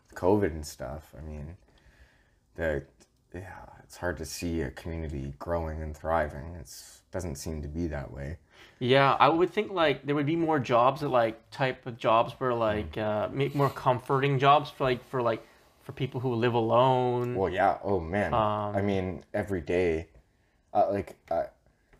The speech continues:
Speaker 1: I entered into, uh, a profession that is not lacking right now, that's for sure. It's hard to find workers. There is more need for support, uh, like, a,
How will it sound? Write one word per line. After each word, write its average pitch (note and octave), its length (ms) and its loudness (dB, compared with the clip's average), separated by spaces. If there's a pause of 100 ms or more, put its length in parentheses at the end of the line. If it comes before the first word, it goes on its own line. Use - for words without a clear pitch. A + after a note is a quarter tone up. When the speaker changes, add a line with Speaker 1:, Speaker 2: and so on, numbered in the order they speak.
(140)
Speaker 1:
I F2 320 4
entered G2+ 460 0
into, D#2+ 760 -4
uh, C#2+ 320 -8 (1800)
a F2+ 80 -6
profession E2+ 760 0
that D2+ 320 -6 (100)
is E2 160 -12
not F2+ 260 -4
lacking D#2 420 -4
right B1+ 220 -12
now, C2 140 -10
that's - 200 -8
for C2 140 -18
sure. A#1+ 280 -8
It's D2+ 200 -10
hard F2+ 240 2
to D2 60 -8
find C#2+ 480 -8 (180)
workers. - 560 -10
There F2+ 240 4
is D#2+ 140 -6
more F#2 500 -2
need E2 360 -6
for D2 200 -8
support, F2 800 0 (1040)
uh, D#2 180 -6 (380)
like, E2+ 160 -6
a, D#2+ 80 -6